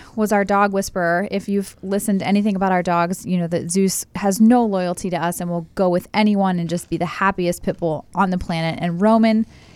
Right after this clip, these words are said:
you'll be lucky if you can come into our front door without losing a finger. He will just eat you alive.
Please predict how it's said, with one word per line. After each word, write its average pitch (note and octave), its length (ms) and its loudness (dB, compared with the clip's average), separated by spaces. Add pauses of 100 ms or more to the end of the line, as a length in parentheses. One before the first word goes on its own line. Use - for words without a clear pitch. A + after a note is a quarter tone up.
(240)
you'll G3+ 240 2
be G#3 140 2
lucky G3 280 -2
if F3+ 140 -2
you F3 80 -4
can F3 180 -4
come F#3 240 -2
into F3 300 -2
our E3 120 0
front E3+ 260 -6
door D#3+ 160 0
without E3 300 -2
losing D#3+ 300 -2
a D3+ 60 -4
finger. F3+ 520 -8 (300)
He F3 200 -4
will E3 140 0
just - 380 -4 (120)
eat F3+ 140 -4
you E3 140 0
alive. - 460 -6